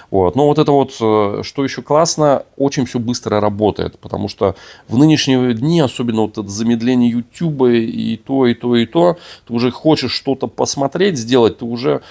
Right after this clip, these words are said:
как-то подспудно готов к тому, что это будет висяк, это нужно ждать, на это нужно тратить время.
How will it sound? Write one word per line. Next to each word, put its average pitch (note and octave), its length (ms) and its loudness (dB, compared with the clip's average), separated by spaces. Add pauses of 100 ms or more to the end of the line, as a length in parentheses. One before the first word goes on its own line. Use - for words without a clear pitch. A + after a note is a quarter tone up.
(180)
как-то G#2 840 2
подспудно D#3+ 560 -2
готов A#2+ 420 2
к - 80 -20
тому, A#2 300 0
что G#2+ 260 -2
это A2+ 140 -6
будет A2 340 -4
висяк, G#2+ 480 -2 (300)
это G#2 180 -6
нужно A2 320 2
ждать, D#3 380 0
на A#2+ 60 2
это A#2+ 180 0
нужно A2+ 220 -2
тратить A2+ 380 -2
время. F#2+ 320 0